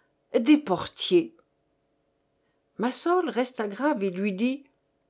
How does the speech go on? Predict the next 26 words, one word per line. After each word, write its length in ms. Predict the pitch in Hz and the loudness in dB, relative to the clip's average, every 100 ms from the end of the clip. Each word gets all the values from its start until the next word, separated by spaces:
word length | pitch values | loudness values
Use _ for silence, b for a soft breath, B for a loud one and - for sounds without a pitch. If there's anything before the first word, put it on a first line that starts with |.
| _ - | _ -4
Il 160 | 262 | 2
y 80 | 214 | 2
aura 180 | 202 208 | 4 4
bien 240 | 185 196 | 6 4
plus 220 | 175 226 190 | 2 0 -2
de 100 | 156 | -4
tirages, 680 | 151 170 220 185 160 180 b b b b 220 | -6 -6 -2 -2 -4 -8 b b b b 0
mais 200 | 262 254 | 2 2
du 200 | 233 320 | 2 4
moins 260 | 339 330 | 6 6
vous 180 | 294 302 | 4 2
verrez 280 | 277 269 269 | 0 0 0
les 160 | 240 | 2
loges 320 | 240 285 285 - | 4 2 0 -4
pleines. » 520 | 220 151 165 165 - _ _ _ _ _ _ _ _ _ - | 0 0 0 -4 -6 _ _ _ _ _ _ _ _ _ 2
Et 80 | 294 | 4
il 220 | 320 277 | 6 4
lui 160 | 262 262 | 2 2
fit 240 | 262 - | 0 2
obtenir, 840 | 226 - 190 156 147 196 254 175 - _ _ | 0 2 2 2 2 2 2 0 -8 _ _
comme 260 | 175 180 175 | 2 4 2
dit 160 | 196 | 0
Ravenouillet, 840 | 185 160 151 139 127 160 180 220 b b _ _ | 0 -4 -6 -8 -10 4 6 6 b b _ _
son 260 | - 247 233 | -6 -2 -2
premier 460 | - 285 320 349 | 4 6 6 6
cordon. « 420 | - 285 165 147 | 2 -6 -6 -10